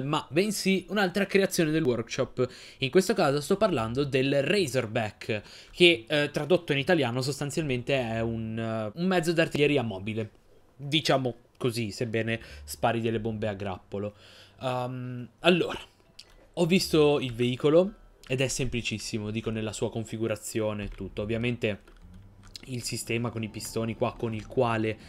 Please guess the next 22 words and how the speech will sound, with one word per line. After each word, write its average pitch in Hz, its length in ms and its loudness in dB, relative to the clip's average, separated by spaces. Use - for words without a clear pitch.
lancia 120 640 0
i 110 140 -6
missili 170 580 0
è 110 300 0
decisamente 110 1120 0
complesso, 107 720 2
ma 185 520 2
è - 100 -10
stabile, 110 600 0
ed 120 120 -4
è 120 40 -4
questo 165 380 0
quello 101 220 -6
che, 98 180 -8
che - 180 -10
conta, 107 340 -6
no? 113 140 -2
Insomma, 104 520 -4
<laughs> - 40 -18
è 127 200 -4
un 120 120 -4
veicolo 131 600 2